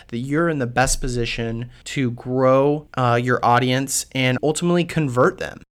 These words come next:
In our What's New segment, we, we typically go over an article that's trending.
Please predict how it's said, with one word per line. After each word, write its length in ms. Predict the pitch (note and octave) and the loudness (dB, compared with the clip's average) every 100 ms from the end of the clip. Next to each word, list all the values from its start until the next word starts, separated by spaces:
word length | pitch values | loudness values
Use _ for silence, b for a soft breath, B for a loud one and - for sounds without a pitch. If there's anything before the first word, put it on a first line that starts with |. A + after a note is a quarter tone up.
| E3+ | 2
In 100 | F3 | 6
our 140 | E3 | 6
What's 320 | D#3+ A#3+ - | 4 2 0
New 160 | F#3+ F3+ | 0 2
segment, 420 | - D#3+ D#3+ F3+ | 2 0 2 0
we, 180 | D3+ C#3+ B B B B | -2 -6 B B B B
we 80 | |
typically 480 | E3 B3 B3 A3 G3+ | 2 4 2 0 0
go 320 | D#3+ E3+ F3 | 4 6 6
over 480 | D#3 D#3 D#3 D#3+ D3 | 6 6 6 6 4
an 180 | A#2 C#3 | 4 0
article 800 | - C#3 C#3 C3+ C#3 C3+ C3 - - | 0 2 2 2 2 2 2 -2 -4
that's 240 | G#2+ - | -4 -6
trending. 680 | - D3+ C#3+ C3+ C3 C3+ | -4 -2 0 0 -2 -4